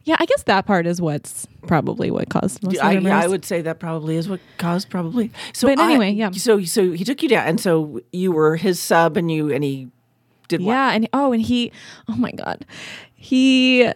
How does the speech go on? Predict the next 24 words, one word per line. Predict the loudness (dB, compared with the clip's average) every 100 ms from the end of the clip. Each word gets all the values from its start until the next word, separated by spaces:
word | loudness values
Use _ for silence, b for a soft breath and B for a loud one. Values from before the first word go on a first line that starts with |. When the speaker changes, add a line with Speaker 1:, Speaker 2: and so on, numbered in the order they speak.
| -8 -10
Speaker 1:
started | -10 -8 -6 -2 2 2 2 2 2 0 -2 B _ -8
licking | -2 0 0 0 2 2 2 0 -2
my | 0 2
vagina | 0 2 0 0 -4 -4 0 0 0 -6
Speaker 2:
Mm-hmm. | -10 -8 -2
Speaker 1:
from | 0 2
behind, | 2 0 0 -2 -2 -2
and, | 0 2
Speaker 2:
Mm-hmm. |
Speaker 1:
like, | 0 -2
he | -2 0
had | 2 2
me | 2 0
face | 0 -2 0 -4
down | -6 -4
Speaker 2:
So | -2 0
this | 0
is |
Speaker 1:
and | 2
Speaker 2:
the |
Speaker 1:
my | 0
Speaker 2:
sniffer. | 0 -4 -6 -4
Speaker 1:
booty | 0 2 4 4
up. | 4 2